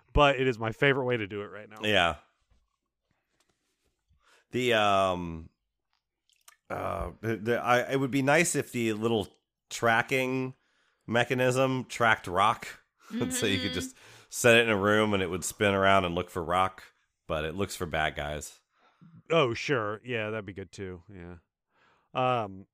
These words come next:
Speaker 1: one of the, I, I wanted to mention one of these shrines too, and I think, I think this is connected with the cube. Uh, so we have another floating cube.
Speaker 2: Yeah.
Speaker 1: It's
Speaker 3: Not the cube
Speaker 1: identical
Speaker 3: yet.
Speaker 1: to, th-,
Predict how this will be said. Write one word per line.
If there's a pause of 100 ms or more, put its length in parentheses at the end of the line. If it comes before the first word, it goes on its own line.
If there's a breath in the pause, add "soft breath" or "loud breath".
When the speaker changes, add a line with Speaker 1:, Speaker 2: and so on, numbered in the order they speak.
(140)
Speaker 1:
one
of
the,
I, (100)
I
wanted
to
mention
one
of
these
shrines
too,
and
I
think, (320)
I
think
this
is
connected
with (340)
the
cube. (540)
Uh,
so
we
have
another
floating
cube. (280)
Speaker 2:
Yeah.
Speaker 1:
It's
Speaker 3:
Not
the
cube
Speaker 1:
identical
Speaker 3:
yet.
Speaker 1:
to,
th-,